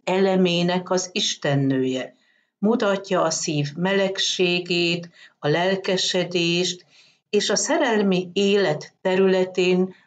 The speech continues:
a szenvedélyeket. Merkur és Jupiter bolygója egy jó kapcsolatban áll. Egy jó hír várható, vagy egy szerződés megkötése, ami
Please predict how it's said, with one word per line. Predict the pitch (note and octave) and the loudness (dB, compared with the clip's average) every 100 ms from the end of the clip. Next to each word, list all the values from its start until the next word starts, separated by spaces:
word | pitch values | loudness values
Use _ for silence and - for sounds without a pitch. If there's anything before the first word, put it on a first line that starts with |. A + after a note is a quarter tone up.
| _ | _
a | A3 | -8
szenvedélyeket. | - C#4 B3 D#3 C#3 C#3 C3 C3+ C3+ - B2 - - _ _ _ _ _ _ _ | -2 2 2 2 0 2 2 2 -2 -6 -8 -8 -20 _ _ _ _ _ _ _
Merkur | F3+ E3+ E3 F3+ F3+ - F#3+ F3+ F#3+ G3+ - _ _ | -2 0 2 0 -2 -2 4 6 4 2 -6 _ _
és | - F#3+ - | 0 0 0
Jupiter | C4+ E4+ - F#3 F3+ E3 E3 | 4 4 4 0 0 0 0
bolygója | E3+ E3 E3+ F3 F3+ F3 F3 F#3+ - - | 2 2 2 0 0 2 2 0 -6 -4
egy | A3 C4 | -2 2
jó | D#4 C4+ | 2 2
kapcsolatban | G3+ F#3+ - - E3 D3 C#3+ C#3+ D3 D3 D3 - | 0 -2 -2 0 2 2 0 0 0 2 0 -2
áll. | C3+ C3 C3 - - _ _ _ _ | -4 -4 -6 -16 -20 _ _ _ _
Egy | D3 D3 | -6 0
jó | F3 G3+ G#3 G3 | 4 6 6 4
hír | - F#3+ F#3+ F#3+ | 0 0 2 2
várható, | F#3+ F3 F3 - F3+ - F3+ F3 E3+ - _ _ _ _ _ _ _ _ - | 0 0 0 -2 -4 -4 -4 -2 -2 -6 _ _ _ _ _ _ _ _ -10
vagy | E3+ E3+ F3 F3 - - | -2 0 0 -2 -6 -10
egy | - C#3+ | -10 -8
szerződés | - F#3 F3 F#3 F#3 F#3 F3+ F#3 F3 E3+ - | -4 -2 0 0 2 2 2 2 0 0 0
megkötése, | G3 G#3 - G3 F#3+ G3 F#3+ F#3+ G3 G3+ - - - | 0 -2 -4 -4 -2 0 0 0 0 -4 -6 -14 -4
ami | A#3 A#3+ | -2 0